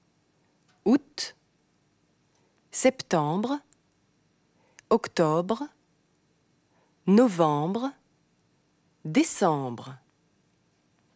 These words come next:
Sprechen Sie noch einmal mit. Janvier, février, mars, avril,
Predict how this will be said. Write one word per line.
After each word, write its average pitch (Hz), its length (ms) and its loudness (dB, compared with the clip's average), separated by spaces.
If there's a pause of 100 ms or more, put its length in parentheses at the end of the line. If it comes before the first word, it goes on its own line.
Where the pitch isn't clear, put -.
(1500)
Sprechen 175 500 0
Sie 190 140 2
noch 196 160 2
einmal 196 300 0
mit. - 400 0 (1800)
Janvier, 185 640 -2 (1800)
février, 185 680 -2 (1800)
mars, - 600 -4 (1700)
avril, 190 500 -2